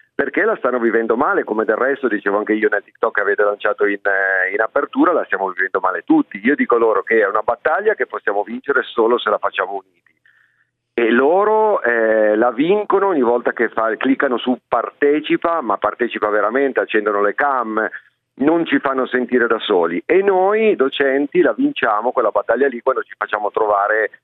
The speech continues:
eh, aperti al dialogo, comprensivi nei loro confronti, perché comunque questa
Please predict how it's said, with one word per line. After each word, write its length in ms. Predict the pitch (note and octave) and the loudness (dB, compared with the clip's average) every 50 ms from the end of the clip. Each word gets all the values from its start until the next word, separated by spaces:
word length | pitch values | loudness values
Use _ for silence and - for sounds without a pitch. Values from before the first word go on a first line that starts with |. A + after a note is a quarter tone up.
| _ _ _ _ _ _ | _ _ _ _ _ _
eh, 100 | - F#2+ | -4 -2
aperti 1040 | G2+ G2+ F#2+ F#2+ F#2 F2+ F2+ F#2 - F2+ F#2+ - - B2+ C#3+ D3+ D3 A#2+ - - A#2 | -2 0 -2 -2 -2 -2 -2 -2 -2 -4 -4 -4 -2 -2 -2 -2 -2 -4 -4 -2 -2
al 120 | G#2+ G#2 | -2 -2
dialogo, 540 | G2+ G#2+ A2 G#2 G2+ G2 F#2+ G2+ F#2 G2 G2 | 0 0 2 2 2 0 0 0 0 0 -2
comprensivi 920 | - - A2 G#2+ - G#2+ G#2 G2+ - - D3 E3 F3 D#3+ B2+ A2 A2+ G#2 G2+ | -2 -2 -4 -2 -2 -2 -2 -2 -2 0 2 2 4 2 2 2 2 2 2
nei 120 | G2+ G2+ | 2 2
loro 220 | G2 G2+ G2+ G2 - | 2 2 0 0 -2
confronti, 580 | - G2+ G2 - F#2+ G2+ G2 F#2+ F#2 - F2+ | -2 -4 -4 -2 0 0 0 0 -2 -4 -4
perché 240 | - - F#2+ - G#2 | -4 -2 -4 -4 -2
comunque 380 | - G#2 G#2 B2+ E3 - C3+ - | -2 -2 0 0 0 0 -2 0
questa 420 | - A#2+ C3+ C#3 - D#3 C#3+ A2+ | 0 0 0 0 0 0 -2 -2